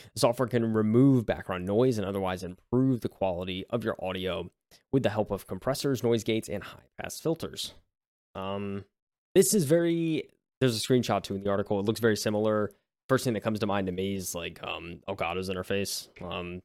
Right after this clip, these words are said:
that they, <laughs> they came out with the software interface, like, a year or two ago. Looks very similar, very much like, you know, you have, like,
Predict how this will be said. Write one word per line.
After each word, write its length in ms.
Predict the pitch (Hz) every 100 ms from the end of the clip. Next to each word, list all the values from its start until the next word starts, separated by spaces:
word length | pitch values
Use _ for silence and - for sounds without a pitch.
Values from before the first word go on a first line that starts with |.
| -
that 80 | 92
they, 140 | 101
<laughs> 140 | -
they 200 | 127 101
came 180 | 98 98
out 60 | 92
with 80 | 92
the 40 |
software 300 | 95 90 92
interface, 340 | 90 95 90
like, 200 | 87 90
a 40 | - _ -
year 100 | 87
or 60 |
two 140 | - 90
ago. 260 | 90 87 - _ _ _ _ _ _
Looks 140 | 120 -
very 160 | 101
similar, 460 | - 98 95 92 92 _ _ _ _ _ -
very 220 | 95 90
much 340 | 85 85 -
like, 240 | 90 87 92
you 60 |
know, 100 | 87
you 140 | 85 85
have, 100 | 85
like, 220 | 85